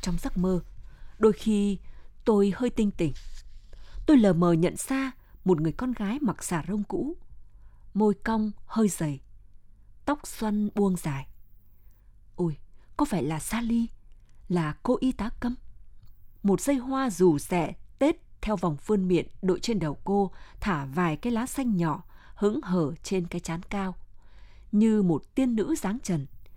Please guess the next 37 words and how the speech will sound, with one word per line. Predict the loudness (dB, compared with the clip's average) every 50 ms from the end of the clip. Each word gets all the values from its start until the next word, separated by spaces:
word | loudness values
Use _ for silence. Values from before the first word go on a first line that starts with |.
| -18 -18 -18 -18 -18 -10 2
cô | 4 4
gái | 4 4 2 2 2 2 0 0 2
tiếp | 2 2 2
sàn | 0 -2 -2 -2 0 0
lều | 0 0 0 0 0 -2
rất | -2 -4 -4 -2 -2
nhẹ, | 0 0 0 -2 -4 -8 -14 -16 -18 -18 -16
không | -4 0 2 2 4 6
đủ | 6 4 4 2
sung | -2 -2 -2 0 0
sinh | -2 -2 -2 0 0
lá | 0 -2 -4 -4 -4
cỏ. | -4 -4 -4 -6 -10 -14 -18 -18 -18 -18 -20 -20 -20 -20 -20 -20 -20 -20 -20 -20 -20 -20 -12 0 6
Một | 8 8 6 6
thoáng | 2 -2 0 0 2 2
ngỡ | 2 0 0 0 -2
ngàng | -2 -2 -2 -2 -6 -10 -16 -20 -20 -20 -20 -20 -20 -18 -4
và | 0 2 2 4 4 2 2 0 -2
hơi | 0 2 2 2
giật | 2 0 -4 -4 -2
lùi | 0 2 4 4 4 2
một | 0 -2 -2
bước | -4 -4 -2 0
nhỏ, | 0 0 0 -2 -4 -6 -10 -12 -14 -16 -16 -16 -16 -16 -16 -16 -16 -18 -2 0
cô | 2 2
gái | 2 2 0 -2
trấn | 0 -2 -2 -2 -2
tĩnh, | -2 -2 -2 0 0 -2 -4 -6 -8 -14 -16 -16 -18 -12 -4 2
nhìn | 6 6 6 6 6 4
bao | 2 -2 -2 -2 -4
quát | -4 -4 -4 -4 -6 -12 -18 -18 -20 -20 -20 -8 -2
và | 0 0 2 0 0 -4 -6 -10 -16 -20 -20 -16 -6
chợt | -2 -2 -2 -2 -2 -6 -2
hiểu | 0 0 0 0
ra | -4 -6 -6 -4 -4 -4
tất | -4 -6 -6 -6 -4
cả. | -4 -4 -4 -6